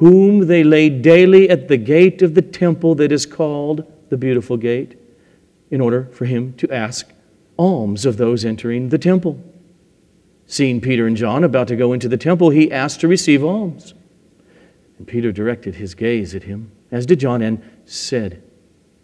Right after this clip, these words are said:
"Look at us." And he fixed his attention on them, expecting to receive some money. But Peter said, "I have no silver and gold,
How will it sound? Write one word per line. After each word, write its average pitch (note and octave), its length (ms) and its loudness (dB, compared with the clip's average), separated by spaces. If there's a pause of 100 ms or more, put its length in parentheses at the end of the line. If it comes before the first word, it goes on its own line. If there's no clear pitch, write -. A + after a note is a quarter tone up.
(320)
"Look B2+ 240 2
at F2 80 -10
us." - 480 -14 (1300)
And G#2 80 -16
he F2 60 -14
fixed - 260 -8
his D3+ 140 -2
attention D3+ 440 -2
on A2 180 -4
them, A#2+ 140 -4
expecting A#2+ 520 -6
to C#3 120 -6
receive A#2 800 0 (140)
some F#3+ 200 2
money. A3 400 4 (2250)
But - 160 -20
Peter C3 320 0
said, E2 420 -12 (580)
"I F2 60 -20
have C3 340 -4
no F2 140 -6
silver D#2+ 560 -10 (460)
and D#2+ 140 -20
gold, E2+ 380 -12